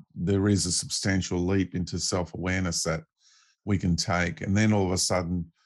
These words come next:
the amount of interactions I was having with a lot of entities just went away because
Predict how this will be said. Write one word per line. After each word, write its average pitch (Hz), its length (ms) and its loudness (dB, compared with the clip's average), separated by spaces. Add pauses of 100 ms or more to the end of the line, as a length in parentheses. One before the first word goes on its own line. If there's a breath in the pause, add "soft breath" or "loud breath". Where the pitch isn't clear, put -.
(460)
the 98 280 0
amount 98 420 2
of 85 260 -6
interactions 95 680 -2
I 95 80 -4
was 87 120 -6
having 87 320 -4
with 85 140 -4
a 85 60 -6
lot 87 180 -2
of 80 80 -6
entities 92 480 -6
just - 220 -8
went 87 160 2
away 90 420 2
because 82 520 -2